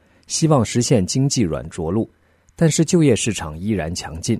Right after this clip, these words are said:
私营企业的就业数据显示，劳动力市场并没有像预期的那样迅速冷却。根据A D P的数据，今年美国就业市场已经增加了八十多万个工作岗位，表明劳动力市场具有弹性，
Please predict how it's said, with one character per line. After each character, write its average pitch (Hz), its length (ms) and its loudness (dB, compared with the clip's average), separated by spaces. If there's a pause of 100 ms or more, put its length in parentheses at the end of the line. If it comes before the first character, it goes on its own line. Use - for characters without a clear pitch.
(800)
私 - 240 0
营 165 140 4
企 - 180 0
业 113 80 4
的 107 120 4
就 131 160 4
业 104 100 4
数 107 160 -2
据 92 160 -4
显 78 240 -8
示， - 240 -4 (140)
劳 120 180 2
动 165 160 4
力 147 100 4
市 127 160 0
场 82 280 -4
并 139 180 0
没 104 120 4
有 90 120 2
像 98 260 0
预 127 140 0
期 - 180 -2
的 135 120 0
那 90 220 0
样 85 200 -4
迅 107 240 -2
速 92 180 -4
冷 76 220 -10
却。 - 260 -2 (640)
根 160 160 2
据 151 220 2
A 139 80 2
D 143 140 2
P - 180 -2
的 113 140 2
数 90 180 -4
据， 87 260 -8 (380)
今 175 160 2
年 165 160 6
美 98 100 4
国 104 160 2
就 139 160 0
业 110 140 4
市 110 160 -2
场 87 220 -6
已 80 80 -10
经 107 200 0
增 123 220 2
加 123 160 2
了 82 140 -2
八 127 240 0
十 - 120 -6
多 98 140 0
万 95 220 0
个 78 120 -8
工 95 200 -2
作 95 160 0
岗 76 240 -12
位， 92 180 -4 (460)
表 110 160 4
明 131 180 2
劳 117 140 4
动 165 180 2
力 113 80 4
市 - 160 -2
场 80 260 -8
具 120 200 -4
有 71 160 -6
弹 71 260 -14
性， - 220 -4